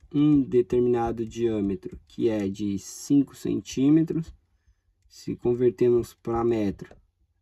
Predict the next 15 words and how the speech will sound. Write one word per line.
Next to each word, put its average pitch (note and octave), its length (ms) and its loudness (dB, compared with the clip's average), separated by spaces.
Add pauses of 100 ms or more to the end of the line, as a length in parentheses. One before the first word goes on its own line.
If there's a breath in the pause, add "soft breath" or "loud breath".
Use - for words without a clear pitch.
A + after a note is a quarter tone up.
(200)
zero A2+ 520 -4
vírgula G#2 500 -2
zero G#2+ 420 -6
cinco - 540 -8 (760)
metros, - 460 -4
dividir G2+ 340 -8
por G#2 200 -8
cem, D3 360 -2 (220)
né? C3+ 260 -4 (680 soft breath)
Que E3 180 0
possui C#3 800 0 (300)
um B2 200 0
determinado B2 1160 2
comprimento B2 1040 2
L C#3 420 2